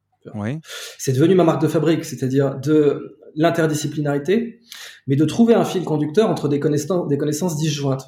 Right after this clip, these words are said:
Speaker 2: Donc, l'immense majorité des conférenciers, ils te font des conférences monosujets. Par exemple, il y a un conférencier que j'aime énormément, qui est, qui est Marc-André Selos, euh, qui est un des meilleurs, euh, vulgarisateurs de biologie, euh,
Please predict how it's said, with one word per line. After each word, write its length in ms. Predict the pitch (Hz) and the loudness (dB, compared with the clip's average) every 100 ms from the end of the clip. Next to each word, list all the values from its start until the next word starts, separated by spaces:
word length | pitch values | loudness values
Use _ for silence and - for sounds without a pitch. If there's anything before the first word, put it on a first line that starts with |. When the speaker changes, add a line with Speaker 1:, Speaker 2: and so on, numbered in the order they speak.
| - | -10
Speaker 2:
Donc, 240 | 143 147 - - - - | -6 -6 -8 -20 -20 -10
l'immense 440 | - 160 196 180 180 | -2 2 4 4 2
majorité 360 | 143 143 139 | 2 2 2
des 80 | 139 | 0
conférenciers, 520 | 135 120 127 127 240 | 0 -4 -4 -2 2
ils 40 | 233 | 2
te 60 | |
font 120 | - 147 | 0 -2
des 120 | 135 | -2
conférences 420 | 135 - 190 - | -4 -4 -4 0
monosujets. 640 | 160 165 156 175 143 - _ - - - _ | 2 2 -2 -4 -4 -6 _ -20 -20 -20 _
Par 140 | 135 135 | 2 4
exemple, 240 | 147 117 | 6 4
il 40 | |
y 40 | 135 | 2
a 40 | |
un 40 | 135 | 0
conférencier 520 | 139 151 139 - 143 | -2 0 0 0 -2
que 60 | |
j'aime 180 | 127 123 | 2 4
énormément, 480 | 120 120 131 180 240 | 4 4 2 0 -4
qui 200 | - 131 | -2 -4
est, 80 | 120 | -2
qui 80 | 135 | -2
est 40 | |
Marc-André 360 | 131 143 123 123 | -2 -2 0 2
Selos, 440 | 143 175 262 - | 4 4 2 -4
euh, 240 | 127 131 131 | -8 -8 -10
qui 180 | 127 | -12
est 100 | 120 | -12
un 300 | - - 135 | -10 -6 -2
des 100 | 135 | 2
meilleurs, 460 | 135 156 165 156 131 | 4 4 4 4 2
euh, 40 | |
vulgarisateurs 640 | 127 135 139 123 131 147 127 | 0 0 2 2 2 0 -2
de 80 | |
biologie, 560 | 123 123 131 120 139 | -4 -2 -4 -2 -4
euh, 80 | 127 | -4